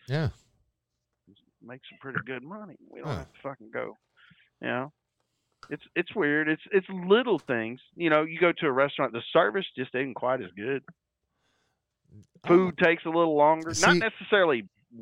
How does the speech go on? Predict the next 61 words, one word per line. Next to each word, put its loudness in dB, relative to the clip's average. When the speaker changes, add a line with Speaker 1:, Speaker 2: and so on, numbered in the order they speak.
Speaker 2:
bad 4
food. -4
Speaker 1:
See, 0
Kelly, 6
I 8
Speaker 2:
but 8
it 8
Speaker 1:
always 8
Speaker 2:
just 0
Speaker 1:
sit 4
at 6
Speaker 2:
take-, 4
Speaker 1:
the 0
bar. 6
Speaker 2:
just -6
takes 4
a -2
little, 2
just -10
takes 0
a -10
little -4
longer. -6
Speaker 1:
Here, 0
I'm, -4
Speaker 2:
You 4
Speaker 1:
I'm 8
Speaker 2:
always 2
Speaker 1:
fixing 2
Speaker 2:
what? 2
Speaker 1:
your 2
problem 4
for -2
you, 0
man. 0
You -4
gotta 2
sit 0
at 2
the -4
bar 2
when -6
you -8
go -6
out, -8
Speaker 2:
Sit -6
at -2
Speaker 1:
bro. -4
Speaker 2:
the -4
bar. -8
Yeah, -10
Speaker 1:
Sit 0
at 0
Speaker 2:
okay. -4
Speaker 1:
the 0
bar. 0
Bartenders 2
are 4
the 2
best 2
servers. -6